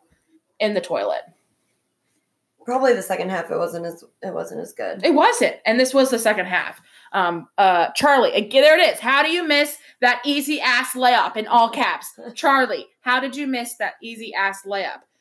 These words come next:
Speaker 1: And the story of this game in all cap is how bad <laughs> we are at missing Leo. I just, I,
Speaker 2: Yeah.
Speaker 1: I just didn't, I was, I was honestly, when, when I did see Gavin, or sorry, Jesus Christ, Gavin in the game, I just, I was like, "Oh,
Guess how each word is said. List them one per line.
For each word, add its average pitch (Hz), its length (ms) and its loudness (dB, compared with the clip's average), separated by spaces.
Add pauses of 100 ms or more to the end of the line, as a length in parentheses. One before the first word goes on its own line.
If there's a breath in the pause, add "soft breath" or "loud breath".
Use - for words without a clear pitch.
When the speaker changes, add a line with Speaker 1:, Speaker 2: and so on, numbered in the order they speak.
(220)
Speaker 1:
And 220 120 0
the 214 60 -2
story 254 300 4
of 254 60 0
this 269 160 -4
game 233 260 0
in 214 80 -2
all 214 260 4
cap 196 340 -2
is 196 140 -10
how 202 300 2
bad 208 340 0
<laughs> - 0 -
we 269 160 -4
are 262 300 2
at 240 80 -10
missing 262 400 2
Leo. 269 140 0 (440 loud breath)
I 285 140 4
just, - 260 -8
I, 285 200 2
Speaker 2:
Yeah. 196 260 -8
Speaker 1:
I 269 140 -2
just 269 320 -10 (280)
didn't, 240 320 -12
I 226 120 -8
was, 226 240 -14 (380 soft breath)
I 302 120 4
was 359 240 0
honestly, 302 680 0
when, 254 280 0
when 247 140 4
I 254 220 4
did 247 200 -8
see 233 360 -8 (260)
Gavin, 214 600 0 (200)
or 202 220 -4
sorry, 170 280 -6 (140)
Jesus - 280 -16
Christ, - 300 -14
Gavin 226 420 2
in 202 140 -6
the 190 100 -4
game, 190 480 -4
I 190 220 -2
just, 196 480 -4
I 185 160 0
was 196 200 -4
like, 185 220 0
"Oh, 160 240 -2